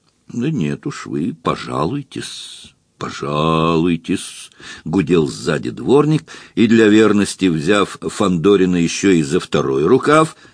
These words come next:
протолкнул внутрь. Эраст Петрович оказался в довольно широкой прихожей,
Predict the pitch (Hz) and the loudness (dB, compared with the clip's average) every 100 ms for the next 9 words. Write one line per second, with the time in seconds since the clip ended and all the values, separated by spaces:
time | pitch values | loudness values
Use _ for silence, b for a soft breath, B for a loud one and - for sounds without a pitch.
0 | b - 113 - 67 - 62 71 82 92 | b -2 -2 0 -4 -4 -8 -6 -6 -8
1 | _ - - 57 55 - - - _ _ | _ -12 -10 -10 -10 -8 -10 -12 _ _
2 | _ _ _ - - b b b 87 131 | _ _ _ -20 -20 b b b 2 4
3 | 170 - 151 110 117 127 - 117 95 107 | 4 4 2 4 6 4 2 0 2 2
4 | 117 - 120 110 107 117 113 104 110 113 | 2 4 2 4 4 4 2 0 2 4
5 | 110 - 80 - - - 65 85 143 | 4 2 -2 -4 -10 -8 -6 -4 -4